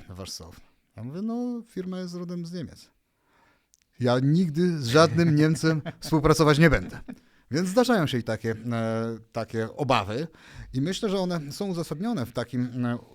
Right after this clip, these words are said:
Speaker 1: ujęciu, jakie ty podałeś. Kwestia nadążania za, kwestia lokalizacji w ogóle, e, tego, e, tego rozwiązania.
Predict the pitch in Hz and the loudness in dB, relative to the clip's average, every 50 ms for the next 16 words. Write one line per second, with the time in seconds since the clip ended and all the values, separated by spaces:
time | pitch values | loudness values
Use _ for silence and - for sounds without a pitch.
0 | _ - - 127 127 120 120 117 - 117 113 113 107 - - 98 - 156 147 - | _ -10 -6 -4 -2 -2 -4 -4 -6 -6 -6 -6 -8 -8 -12 -12 -10 -10 -8 -6
1 | 131 90 80 76 78 80 - - - - - 113 - - 120 104 101 110 113 113 | -6 -8 -8 -10 -14 -16 -18 -20 -18 -14 -12 -12 -10 -10 -10 -10 -8 -6 -6 -6
2 | 110 113 110 101 107 104 104 98 95 98 95 90 - - 101 95 95 95 87 87 | -4 -4 -4 -2 -2 -4 -4 -4 -6 -8 -8 -10 -14 -14 -12 -10 -10 -10 -10 -12
3 | - _ _ _ _ _ - - 101 - 120 117 120 131 147 - 165 165 165 160 | -16 _ _ _ _ _ -14 -12 -10 -6 -4 -4 -2 -2 -4 -4 -4 -4 -4 -4
4 | 190 190 190 - - 107 101 101 92 98 98 95 95 92 87 107 98 101 101 95 | -4 -6 -6 -6 -8 -6 -6 -6 -6 -6 -6 -6 -8 -8 -8 -8 -6 -6 -8 -8
5 | - 101 92 90 90 92 92 92 92 92 98 95 95 95 95 92 - 101 95 98 | -10 -10 -10 -8 -8 -8 -8 -8 -10 -12 -10 -10 -8 -10 -10 -10 -10 -10 -8 -8
6 | 98 92 98 101 95 95 90 87 90 | -10 -8 -10 -10 -10 -10 -10 -12 -14